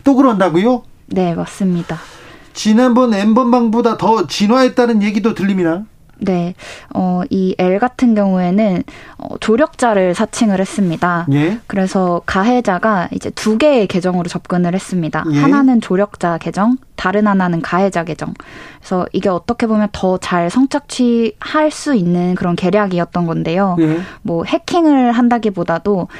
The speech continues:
Speaker 2: 피해자를 말로 잘 구슬려서
Speaker 1: 네.
Speaker 2: 이거를 전문용어로 가스라이팅이라고 하는데
Speaker 1: 네.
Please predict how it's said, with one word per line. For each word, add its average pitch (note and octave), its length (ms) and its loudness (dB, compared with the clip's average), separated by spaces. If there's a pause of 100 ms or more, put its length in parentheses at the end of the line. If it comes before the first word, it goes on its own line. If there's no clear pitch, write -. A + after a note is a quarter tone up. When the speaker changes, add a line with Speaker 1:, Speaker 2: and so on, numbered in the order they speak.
(140)
Speaker 2:
피해자를 A#3+ 680 0
말로 F#3+ 340 0
잘 F3+ 340 -2
구슬려서 G3 720 0
Speaker 1:
네. D#4 120 2 (220)
Speaker 2:
이거를 F3+ 320 -2
전문용어로 F#3+ 520 0
가스라이팅이라고 G3+ 840 0
하는데 G3 440 2
Speaker 1:
네. D#3+ 160 0